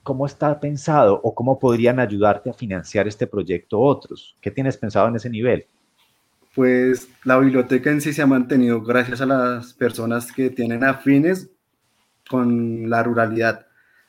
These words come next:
Speaker 2: Por ejemplo, nosotros empezamos, como les decía, con Ani Morales, en un cuartico, se podría decir, en un cuarto pequeño, donde se había, estaban los libros y ya.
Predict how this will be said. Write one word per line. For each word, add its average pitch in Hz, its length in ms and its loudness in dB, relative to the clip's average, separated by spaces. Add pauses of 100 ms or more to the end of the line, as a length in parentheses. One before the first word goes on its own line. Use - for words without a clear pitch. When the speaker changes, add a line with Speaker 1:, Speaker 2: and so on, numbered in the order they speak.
(120)
Speaker 2:
Por 110 120 -8
ejemplo, 117 260 -2
nosotros 135 280 -2
empezamos, 123 540 -2
como 127 160 -2
les 120 100 -4
decía, 139 380 -2
con 113 580 -2
Ani 113 180 -2
Morales, 127 540 2 (460)
en 120 160 0
un 117 720 -2
cuartico, 139 520 4
se 123 100 0
podría 110 240 2
decir, 120 200 0
en 117 100 2
un 110 100 -6
cuarto 117 300 -4
pequeño, 131 480 0
donde 117 280 0
se 110 100 -6
había, 107 440 -2
estaban 110 260 -4
los 135 120 4
libros 135 360 6
y 120 80 -6
ya. 110 240 -2